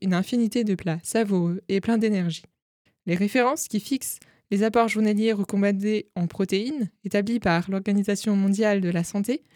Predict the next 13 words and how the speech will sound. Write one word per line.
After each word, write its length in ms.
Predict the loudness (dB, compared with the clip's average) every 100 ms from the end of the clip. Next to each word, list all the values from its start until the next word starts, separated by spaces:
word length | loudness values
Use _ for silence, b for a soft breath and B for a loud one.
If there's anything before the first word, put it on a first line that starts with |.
| b
et 100 | -2
d'autres 400 | 0 0 0 0
agences 320 | 2 2 0 -2
nationales 500 | -2 0 2 0 -2
comme 200 | -2 0
l'anses, 540 | 0 0 -2 -4 -8 -14 B B B
sont 300 | -4 0 4
largement 420 | 4 4 2 2
dépassées 600 | 0 0 0 0 -4 -4 _ _ _
dans 200 | 0 2
les 160 | 2 2
pays 300 | 0 2 0
occidentaux. 600 | -2 -2 -2 0 -2